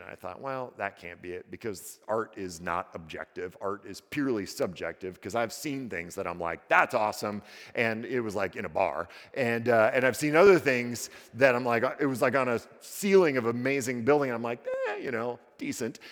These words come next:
Uh, and so it's like, you know, art's subjective. And so I'm like, "It can't be, like, that this is objectively more beautiful." And I get up to the very big, very front, and I realize what it is.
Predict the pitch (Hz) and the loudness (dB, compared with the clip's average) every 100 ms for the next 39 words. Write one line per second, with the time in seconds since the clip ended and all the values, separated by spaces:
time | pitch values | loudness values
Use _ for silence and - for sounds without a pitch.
0 | - 156 151 151 160 180 180 180 208 196 | 0 4 6 4 2 4 2 2 -4 -2
1 | 233 214 208 214 - - 180 151 202 165 | 0 2 2 0 -4 -10 -8 -6 -6 -6
2 | 117 92 98 107 151 147 147 214 247 - | -4 -4 -4 -8 -4 -4 -4 -4 -4 -2
3 | 160 143 131 127 98 156 131 120 101 127 | 2 2 0 -4 -2 -4 -4 -8 -4 -4
4 | 117 107 101 98 95 87 85 101 101 139 | -4 -6 -8 -8 -8 -10 -10 -8 -6 -2
5 | 208 185 - 120 135 165 110 101 117 156 | -2 -2 -6 -4 0 0 -4 -10 -2 2
6 | 156 - 110 101 104 107 107 90 85 82 | 2 0 -4 -2 -2 2 2 2 -4 -14
7 | 76 - - | -14 -18 -20